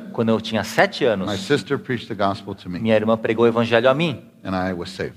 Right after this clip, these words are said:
Speaker 1: e eu fui salvo.
Speaker 2: Very clearly.
Speaker 1: Muito claramente.
Speaker 2: Then, twenty-four years later,
Speaker 1: Então, vinte e quatro anos depois,
Speaker 2: I preached the gospel to my father,
Speaker 1: eu preguei o evangelho pro meu pai.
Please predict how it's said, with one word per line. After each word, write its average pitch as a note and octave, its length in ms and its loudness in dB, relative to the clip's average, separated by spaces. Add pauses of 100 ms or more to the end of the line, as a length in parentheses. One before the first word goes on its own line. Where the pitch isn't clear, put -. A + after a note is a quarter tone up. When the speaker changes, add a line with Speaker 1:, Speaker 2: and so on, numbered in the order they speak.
(120)
Speaker 1:
e - 80 -10
eu G2+ 120 -2
fui A2+ 140 -6
salvo. F2 440 2 (220)
Speaker 2:
Very A#2+ 240 4
clearly. A2+ 520 2 (200)
Speaker 1:
Muito D#3+ 440 -2
claramente. A#2 880 2 (600)
Speaker 2:
Then, B2 320 2 (1120)
twenty-four C3+ 840 -2
years A2 360 -2
later, F2+ 360 -4
Speaker 1:
Então, G2+ 140 -8
vinte F#3 340 0
e - 40 -6
quatro D#3+ 520 4
anos B2 280 2
depois, B2 720 -2
Speaker 2:
I G2+ 120 -4
preached A2+ 300 -4
the A2 60 -4
gospel G#2+ 440 -2
to - 140 -10
my F#2+ 140 -4
father, F#2+ 320 -2
Speaker 1:
eu G#2+ 80 0
preguei A2+ 280 0
o - 20 6
evangelho A2 380 2
pro A#2 120 -4
meu A2+ 140 2
pai. F2 280 0